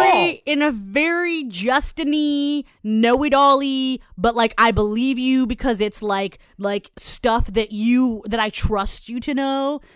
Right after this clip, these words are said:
Speaker 2: Like, like, if you say that Voyager is good, like, I know that's not
Speaker 1: Sigh.
Speaker 2: true. But, but when you say, "No, no, no, that's, I know there are rumors out there,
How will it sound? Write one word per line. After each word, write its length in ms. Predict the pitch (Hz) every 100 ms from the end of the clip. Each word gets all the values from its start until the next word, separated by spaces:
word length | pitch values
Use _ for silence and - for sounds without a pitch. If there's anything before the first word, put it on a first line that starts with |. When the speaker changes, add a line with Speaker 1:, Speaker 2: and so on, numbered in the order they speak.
| -
Speaker 2:
Like, 240 | 226 226 -
like, 240 | 240 226 -
if 180 | 247
you 140 | 240 269
say 300 | - 233 226
that 320 | 190 196 196 - _ -
Voyager 680 | 170 160 208 220 202 190
is 240 | 190 185 151
good, 400 | 196 190 156 160
like, 280 | 202 202 -
I 140 | 202 226
know 240 | 208 208
that's 420 | 196 190 240 -
not 140 | 196 170
Speaker 1:
Sigh. 180 | - -
Speaker 2:
true. 320 | 226 196 180 - - - 165
But, 240 | 247 202 - -
but 200 | 185 277 277
when 160 | 262
you 180 | 254 311
say, 560 | 262 - 226 220 214 - _ _ _ _ -
"No, 380 | 190 196 170
no, 200 | 160 147
no, 200 | 123 107 -
that's, 260 | - - -
I 100 | 196
know 200 | 196 196
there 180 | 196 190
are 80 |
rumors 340 | 180 175 175 160
out 260 | 160 160
there, 420 | 165 160 160 160